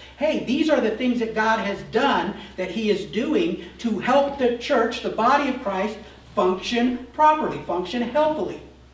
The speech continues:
Okay? And, and, uh, you know, the, the whole title of this, this series is What's My Role and What's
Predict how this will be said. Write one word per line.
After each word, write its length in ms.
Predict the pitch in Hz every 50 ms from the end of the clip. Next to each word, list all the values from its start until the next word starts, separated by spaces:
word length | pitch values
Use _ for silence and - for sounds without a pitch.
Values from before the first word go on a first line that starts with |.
| - - -
Okay? 460 | - 143 156 165 196 254 294 - - - - - - - - - -
And, 280 | - 180 180 175 180 180
and, 320 | - 190 185 180 180 180
uh, 260 | 180 165 156 - - - - - - -
you 80 | 180
know, 100 | 190 196
the, 200 | 185 185 185 180
the 120 | - 202 190
whole 300 | 190 240 247 247 247 247
title 340 | 247 247 233 233 226 214 208
of 140 | 185 -
this, 340 | 190 185 185 185 - - - - - - - -
this 260 | 190 185 185 - -
series 480 | - 294 294 285 254 185 190 196 180
is 160 | 180 165 - -
What's 400 | 160 196 233 240 233 - - -
My 460 | 185 175 185 220 262 294 302 302 233 190
Role 600 | 175 156 147 143 - - - - - - - - - - - - - - -
and 260 | 226 240 247 240 208
What's 320 | 196 196 202 - - -